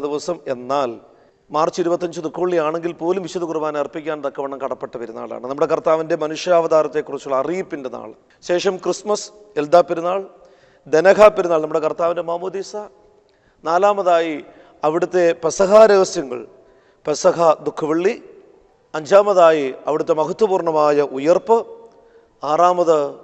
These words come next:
സ്വർഗാരോഹണം. ഏഴാമത് പെന്തക്കോസ്തി. ഈ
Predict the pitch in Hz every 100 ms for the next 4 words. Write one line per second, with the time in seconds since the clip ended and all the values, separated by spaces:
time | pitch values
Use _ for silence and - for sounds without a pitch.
0 | - _ _ _ - - 147 165 185 190
1 | 190 196 226 226 - - _ 147 147 147
2 | 143 135 135 131 139 131 - 113 - _
3 | _ _ _ _ -